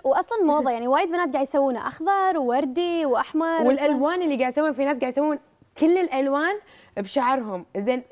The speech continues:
Speaker 2: ليش جيتي عندي وتنحتي؟ لا، وتبي تقنعني ان انا غيره. قاعد اقول لها كيفي، حريه شخصيه يعني.
Speaker 1: هي رفيجتك؟ لان
Speaker 2: إيه.
Speaker 1: ساعات رفيجات يعني مي انا وتقول لك ايه سوي كذي وغيري كذي، فيمكن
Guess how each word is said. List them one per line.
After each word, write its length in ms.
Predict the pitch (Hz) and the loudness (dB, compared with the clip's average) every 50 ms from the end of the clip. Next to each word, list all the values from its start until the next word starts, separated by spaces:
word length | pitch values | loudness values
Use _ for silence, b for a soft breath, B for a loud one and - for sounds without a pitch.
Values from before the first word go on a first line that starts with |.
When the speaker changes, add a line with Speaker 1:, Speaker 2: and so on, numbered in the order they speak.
| - - | -14 -2
Speaker 2:
ليش 280 | 226 247 277 311 - - 311 | 2 2 2 2 0 -2 0
جيتي 260 | 311 302 294 - 269 | 0 0 0 -2 -4
عندي 220 | 254 269 254 269 | -2 -2 -2 -2
وتنحتي؟ 600 | 247 - 240 226 233 247 262 - - - 302 320 392 440 B B B B B B | -4 -4 -4 -4 -4 -4 -6 -8 -6 -4 -2 -2 -2 -4 B B B B B B
لا، 200 | 214 294 - 277 | 0 2 2 2
وتبي 220 | 262 - 277 247 | 0 0 -2 -2
تقنعني 560 | 254 - 294 - - 269 330 349 330 339 349 | -2 -4 -4 -2 0 -2 -2 0 0 0 2
ان 120 | 359 339 294 | 2 2 2
انا 300 | 254 277 311 320 269 233 | 2 2 0 0 0 0
غيره. 320 | 226 254 294 294 247 214 | 0 0 0 0 0 -2
قاعد 180 | 202 208 208 214 | -4 -4 -6 -4
اقول 120 | 220 269 | -4 -4
لها 80 | 302 180 | -4 -4
كيفي، 380 | - - 285 311 - - 196 | -2 -2 -2 -2 -2 -6 -12
حريه 260 | 185 - - 254 269 - | -12 -4 -2 -2 -2 -2
شخصيه 400 | - 214 - - - - 302 262 | -4 -10 -16 -10 -4 -2 -2 -2
يعني. 380 | 220 180 165 160 156 165 - | -2 -4 -6 -10 -10 -10 -4
Speaker 1:
هي 140 | 262 285 269 | 0 0 0
رفيجتك؟ 560 | 254 - - 320 330 - - - 277 311 403 - - | 0 -2 -4 -4 -4 -6 -4 -4 -4 -4 -4 -2 2
لان 100 | 294 285 | 4 4
Speaker 2:
إيه. 100 | 262 311 | 4 4
Speaker 1:
ساعات 240 | 330 320 339 320 349 | 4 2 0 0 -2
رفيجات 680 | 294 - - 311 247 302 349 381 370 381 440 - - - | -2 0 0 0 2 4 4 6 6 4 2 0 -2 -4
يعني 380 | - 311 302 302 311 311 311 | -2 0 0 0 0 0 -2
مي 540 | 269 254 262 247 - - 339 466 508 480 381 339 339 330 | -2 -6 -8 -10 -8 -4 -2 0 0 2 2 2 2 2
انا 280 | 311 285 277 277 285 | 2 2 2 4 4
وتقول 280 | 294 320 330 277 311 349 | 4 2 2 2 0 0
لك 160 | 349 339 - | 0 -2 -2
ايه 240 | 381 359 330 302 302 | 0 0 2 2 0
سوي 260 | 302 - 349 330 320 | 0 0 2 2 0
كذي 300 | 320 - 320 294 320 302 | 0 0 0 2 2 2
وغيري 400 | 277 262 262 277 294 285 285 277 | 2 4 2 2 2 2 0 -2
كذي، 320 | - - 294 262 277 262 254 | -2 -4 -4 -2 -2 -2 -2
فيمكن 320 | - 320 381 440 453 | 0 0 0 0 0